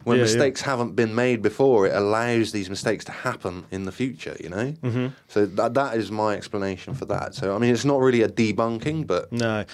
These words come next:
Speaker 2: I also read that, uh, n-, the spokesperson for norad said that they didn't hear about or know about the Twin Towers until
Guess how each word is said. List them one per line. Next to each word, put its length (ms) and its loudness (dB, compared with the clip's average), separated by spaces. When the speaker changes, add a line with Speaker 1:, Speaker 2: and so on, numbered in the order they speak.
Speaker 2:
I 140 4
also 340 4
read 260 2
that, 220 0
uh, 320 0
n-, 280 -10
the 360 2
spokesperson 680 0
for 120 -8
norad 500 -4
said 400 -4
that 260 -2
they 260 0
didn't 300 -4
hear 380 0
about 380 -2
or 180 -6
know 360 -2
about 480 -2
the 380 -4
Twin 260 -6
Towers 640 -4
until 560 -4